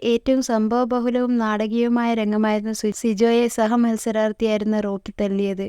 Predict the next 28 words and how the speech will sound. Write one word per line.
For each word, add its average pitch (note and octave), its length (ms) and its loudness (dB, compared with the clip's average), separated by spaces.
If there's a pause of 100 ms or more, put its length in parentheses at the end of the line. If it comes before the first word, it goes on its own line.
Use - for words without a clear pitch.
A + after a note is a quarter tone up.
(100)
പിന്നാലെ A#3+ 420 4
സിജോയ്ക്ക് A3+ 480 0
സർജറിയും A3+ 640 2
വേണ്ടി G#3 260 2
വന്നിരുന്നു. G3+ 480 -2
ഫിസിക്കൽ C#4 520 2
അസാൾട്ട് C4+ 380 2
ബിഗ് A3 260 0
ബോസ് A#3+ 260 0
നിയമത്തിന് A#3+ 420 2
എതിരായതിനാൽ A3+ 800 2
റോക്കിയെ G#3 440 -2
ഷോയിൽ G#3 320 -2
നിന്ന് G#3+ 200 0
പുറത്താക്കുകയായിരുന്നു. G3 960 -4 (220)
ബിഗ് G#3+ 220 -2
ബോസ് C#4 220 4
മലയാളം C#4 360 4
സീസൺ B3 380 0
ആറ് B3 140 2
അവസാനിച്ച് A#3 500 2
മാസങ്ങൾ A3+ 480 0
പിന്നിടുമ്പോൾ A3 500 0
സിജോയ്ക്ക് G#3 440 -2
വീണ്ടും G#3 360 0
സർജറി G3 420 -2
വേണ്ടി G3+ 240 -2
വന്നിരിക്കുകയാണ്. F#3+ 640 -4